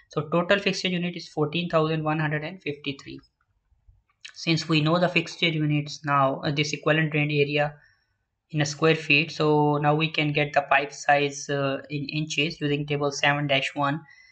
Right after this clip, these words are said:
So again, you have to use, uh, uh, this is again the horizontal pipe. This one Q is again the horizontal pipe, so we have to use, uh, again this horizontal piping, one eight inch per,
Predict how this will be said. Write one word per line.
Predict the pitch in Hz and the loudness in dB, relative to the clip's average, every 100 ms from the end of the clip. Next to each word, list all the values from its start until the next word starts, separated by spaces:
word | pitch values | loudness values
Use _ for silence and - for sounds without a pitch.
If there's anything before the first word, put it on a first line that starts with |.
| _ | _
So | - 147 | -2 0
again, | 147 170 180 | 2 2 2
you | 175 | 2
have | 160 160 | 4 2
to | 165 | 0
use, | 160 156 156 - | 0 0 -4 -2
uh, | 151 151 147 147 | 0 2 2 0
uh, | 143 - 156 147 147 | -4 -6 -4 -2 -2
this | 156 160 | -4 -4
is | 160 | -4
again | 147 160 175 | -2 0 0
the | 156 | 4
horizontal | 147 147 143 143 160 156 | 4 4 0 -2 -4 2
pipe. | 143 139 190 - _ _ _ _ _ _ _ _ _ _ _ _ - | 4 2 0 -12 _ _ _ _ _ _ _ _ _ _ _ _ -4
This | 147 | -2
one | 151 147 | 0 0
Q | 147 151 | 0 0
is | 151 151 | 0 -2
again | 147 151 | 0 0
the | 151 | 0
horizontal | 147 143 143 143 - 143 | 0 -2 -4 -8 -8 0
pipe, | 143 175 - | 0 0 -4
so | 151 | -2
we | 147 | 2
have | 143 143 | 2 0
to | 147 | -6
use, | 147 147 147 | -4 -4 -6
uh, | 147 - - - - - | -10 -12 -18 -20 -16 -2
again | 143 143 147 | 0 4 4
this | 147 147 | 2 2
horizontal | 147 143 143 160 165 | 2 2 0 0 2
piping, | 143 139 156 170 147 | 2 2 -2 -2 0
one | 143 151 | 0 0
eight | 151 147 147 - | 0 -2 -2 -4
inch | 156 156 - - _ | -2 -2 -8 -10 _
per, | 147 151 151 | 4 6 2